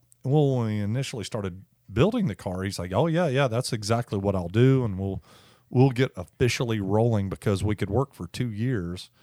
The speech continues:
and cover our incomes for two years building cars. And within that two years, surely we can do other stuff." But now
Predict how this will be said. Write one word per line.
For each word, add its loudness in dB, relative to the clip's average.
and -6
cover 0
our -2
incomes -2
for -12
two -6
years -2
building -2
cars. -2
And 4
within 6
that 2
two -2
years, 0
surely 2
we -4
can -6
do -6
other -6
stuff." -2
But -8
now 0